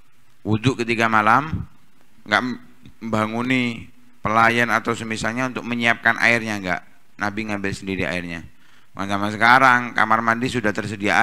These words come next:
air, atau buka keran, airnya keluar. Dulu menyiapkan dulu. Nah, kalau malam Nabi bangun mau wudhu, karena setiap kita bangun ngelilir,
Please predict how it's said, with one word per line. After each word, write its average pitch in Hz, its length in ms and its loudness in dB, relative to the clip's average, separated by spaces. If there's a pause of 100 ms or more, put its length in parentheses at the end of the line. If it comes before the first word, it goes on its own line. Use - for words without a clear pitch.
air, 107 240 2
atau 110 240 -2
buka 95 320 0
keran, 123 240 2
airnya 117 320 0
keluar. 107 560 0 (1300)
Dulu 127 640 0
menyiapkan 120 800 0
dulu. 107 320 2 (1200)
Nah, 107 160 2
kalau 127 240 6
malam 151 400 6
Nabi 135 240 4
bangun 127 400 2
mau 147 160 4
wudhu, 131 400 2 (920)
karena 104 180 0
setiap 120 400 -2
kita 117 240 2
bangun 104 480 2
ngelilir, 120 560 2